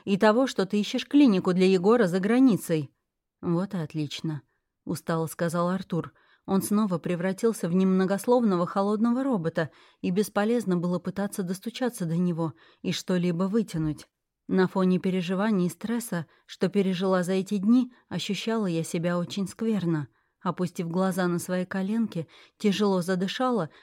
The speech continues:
чувствуя, как кружится голова и слабость накатывает волнами. Токсикоз начинал одолевать с каждым днём всё сильнее, а с учётом того, что во мне развивалось две жизни, я была готова к самому худшему. «Вика!»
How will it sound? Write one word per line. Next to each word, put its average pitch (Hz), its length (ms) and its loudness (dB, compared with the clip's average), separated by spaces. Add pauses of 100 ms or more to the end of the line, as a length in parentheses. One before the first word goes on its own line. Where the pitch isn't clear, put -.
(180)
чувствуя, 185 440 -2
как - 200 -8
кружится 185 480 -4
голова 202 420 -2
и - 140 -8
слабость 190 500 -4
накатывает 165 580 -4
волнами. 180 600 0 (520)
Токсикоз 226 540 0
начинал 202 460 0
одолевать 202 480 0
с - 60 -18
каждым 190 380 0
днём 196 220 2
всё 208 160 -8
сильнее, 208 600 2 (320)
а 190 120 0
с 190 100 -2
учётом 196 420 -2
того, 196 260 0
что - 180 -6
во 190 140 2
мне 190 220 2
развивалось 180 580 0
две 214 300 0
жизни, 165 480 -2 (220)
я 190 260 0
была 175 240 0
готова 180 420 -4
к - 80 -14
самому 170 460 0
худшему. 156 640 -6 (400)
«Вика!» 185 640 0